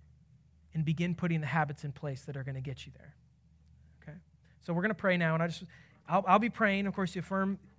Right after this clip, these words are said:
what I'm saying, but also be thinking in, um, about what God is doing for you in your life, okay?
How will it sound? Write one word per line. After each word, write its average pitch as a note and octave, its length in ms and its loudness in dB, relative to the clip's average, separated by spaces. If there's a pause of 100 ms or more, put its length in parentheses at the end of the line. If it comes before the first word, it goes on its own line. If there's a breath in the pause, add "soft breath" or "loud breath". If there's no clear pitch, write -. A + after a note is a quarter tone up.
(100)
what F3+ 220 -2
I'm F3 200 0
saying, F#3 320 -2
but E3+ 100 0
also D#3+ 480 -2 (340 soft breath)
be E3+ 120 -2
thinking E3 380 -4
in, D3 220 -4
um, B2+ 320 -6 (440)
about D3 220 -2
what C#3+ 60 -6
God C3+ 160 -6
is C3+ 120 -10
doing C#3 180 -8
for C3+ 140 -12
you C#3 260 -6 (580)
in C3+ 60 -10
your C#3+ 160 -6
life, B2+ 300 -10
okay? D#3+ 160 -8